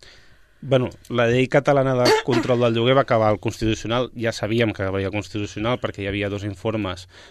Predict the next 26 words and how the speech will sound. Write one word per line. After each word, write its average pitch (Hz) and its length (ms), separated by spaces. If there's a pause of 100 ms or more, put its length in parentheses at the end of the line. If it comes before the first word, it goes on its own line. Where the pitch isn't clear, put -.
(140)
del 104 180
Consell 104 320
de 101 80
Garanties 101 480
Estatutàries, 101 800 (320)
em, 101 480
que 104 140
deien 101 340
que 104 80
hi 101 80
havia 98 240
articles 101 460
inconstitucionals, 107 960 (340)
em, 104 460
i 104 100
per 110 160
tant 110 360 (100)
és 107 100
d'aquelles 101 540
lleis 104 260
que 104 80
s'han 95 160
fet 95 220
des 98 100
de 101 140
Catalunya, 107 560